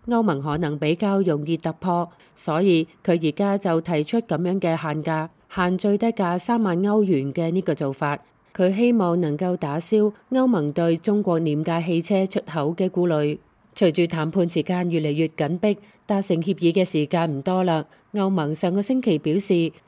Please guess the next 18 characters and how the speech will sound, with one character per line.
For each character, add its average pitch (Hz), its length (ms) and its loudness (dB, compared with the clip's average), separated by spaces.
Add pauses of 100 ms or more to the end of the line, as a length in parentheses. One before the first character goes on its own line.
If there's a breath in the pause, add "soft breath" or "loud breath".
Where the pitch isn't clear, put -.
除 170 180 4
非 208 200 4
雙 214 260 2
方 208 300 2
達 170 180 0
成 160 220 -2
一 214 100 0
致， 185 340 0 (180 soft breath)
否 165 280 2
則 233 240 0
從 156 260 -2
十 165 160 -2
月 165 120 0
三 226 260 -2
十 190 160 -4
一 208 100 0
號 175 220 -2
起， 151 300 0